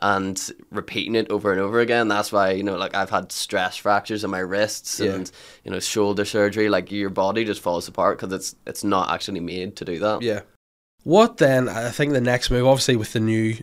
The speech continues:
Speaker 2: the new show, um, it merges your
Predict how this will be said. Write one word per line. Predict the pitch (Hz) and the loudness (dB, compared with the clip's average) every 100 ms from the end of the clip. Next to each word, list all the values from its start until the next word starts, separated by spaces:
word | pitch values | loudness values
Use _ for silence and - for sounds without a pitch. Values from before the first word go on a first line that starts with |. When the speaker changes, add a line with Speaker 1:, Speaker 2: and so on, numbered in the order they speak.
| - | -6
Speaker 2:
the | 110 | -2
new | 107 110 | 0 0
show, | - 131 135 - - - - 117 | 2 2 0 -6 -20 -20 -4 0
um, | 113 110 107 110 - - | 2 2 0 -2 -8 -6
it | 113 - | -4 -2
merges | 110 107 104 117 104 | -2 0 -2 -4 -2
your | 104 104 107 104 | -4 -2 -4 -4